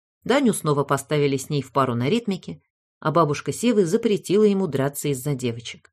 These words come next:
"Пусть они за тебя дерутся", объявила бабуля любимому внуку.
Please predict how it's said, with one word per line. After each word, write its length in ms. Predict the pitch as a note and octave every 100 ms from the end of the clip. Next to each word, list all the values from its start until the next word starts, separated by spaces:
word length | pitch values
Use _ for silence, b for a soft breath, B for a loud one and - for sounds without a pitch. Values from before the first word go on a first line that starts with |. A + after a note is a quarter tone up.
| _ _ _ _ _ _
"Пусть 300 | C#3+ C#3+ -
они 260 | A#3 A#3 B2
за 120 | B2
тебя 300 | - C#3 C3+
дерутся", 640 | C3 C#3+ C3+ - C#3+ C3 _ _ _
объявила 520 | D3 C3+ D3 C#3 B2+
бабуля 460 | B2+ C3+ E3+ A#3+ G#3
любимому 560 | C#3 A#2 C#3 C#3+ C#3
внуку. 460 | C3 B2 A#2 -